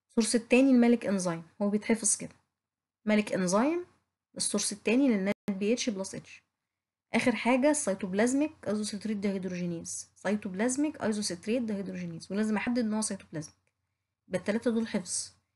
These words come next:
اتش ام بي شنط، مالك انزيم، سيتوبلازميك ايزوسيتريت ديهيدروجينيز. طب ليه مش الميتوكوندريال؟ ان الميتوكوندريال الكو انزيم بتاعه ناد، يعني يطلع ناد اتش تو،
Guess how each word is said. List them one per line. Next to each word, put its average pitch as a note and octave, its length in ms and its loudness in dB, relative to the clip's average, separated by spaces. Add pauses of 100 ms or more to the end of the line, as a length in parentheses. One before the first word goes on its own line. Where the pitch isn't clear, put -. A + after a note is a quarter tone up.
(160)
اتش - 140 -2
ام G#3+ 240 4
بي G#3 100 0
شنط، C#4 500 -2
مالك G3+ 300 -6
انزيم، A3 480 -2
سيتوبلازميك G#3 640 -4
ايزوسيتريت A3 540 -4
ديهيدروجينيز. F#3 760 -6 (360)
طب G3 80 -2
ليه G#3+ 140 4
مش A3 160 4
الميتوكوندريال؟ G#3 800 0 (600)
ان G3 100 0
الميتوكوندريال G3 840 0 (100)
الكو E3+ 580 -4
انزيم G#3 440 2
بتاعه C4 420 -2 (300)
ناد، F3 460 -2 (600)
يعني F3 160 2 (120)
يطلع G#3+ 340 0
ناد G#3 240 0
اتش - 200 -2
تو، G3+ 280 -4